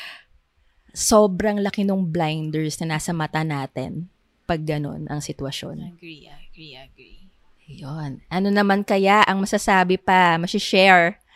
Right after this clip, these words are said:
Speaker 1: ng fellow adults natin?
Speaker 2: Eto, sabi ni Jessie from The Alchemist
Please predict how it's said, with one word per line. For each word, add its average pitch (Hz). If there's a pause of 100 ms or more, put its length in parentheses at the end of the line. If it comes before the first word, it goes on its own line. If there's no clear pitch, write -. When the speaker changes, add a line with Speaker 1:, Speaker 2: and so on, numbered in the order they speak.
(360)
Speaker 1:
ng 190
fellow 196
adults 180
natin? 160 (120)
Speaker 2:
Eto, 214
sabi 277
ni 302
Jessie 226
from 233
The 233
Alchemist 220